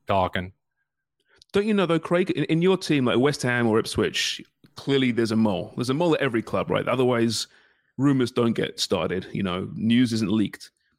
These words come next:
Speaker 2: Did you guys have an idea though, who, who those moles were? Was it, was it like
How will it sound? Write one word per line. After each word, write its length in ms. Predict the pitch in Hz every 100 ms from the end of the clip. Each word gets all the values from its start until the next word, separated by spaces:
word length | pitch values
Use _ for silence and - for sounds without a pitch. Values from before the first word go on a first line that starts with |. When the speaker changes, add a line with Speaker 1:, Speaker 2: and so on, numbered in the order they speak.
| _ -
Speaker 2:
Did 100 | 165
you 60 |
guys 240 | 226 196 -
have 100 | 139
an 100 | 120
idea 340 | 113 117 131
though, 220 | 190 226 - - - _ _ _ _ _ 135
who, 160 | 143
who 180 | 139 139
those 240 | 135 127
moles 400 | 117 120 123 127
were? 320 | 117 113 269 220 -
Was 200 | 135 135
it, 40 |
was 120 | 139
it 100 | 151
like 100 | 135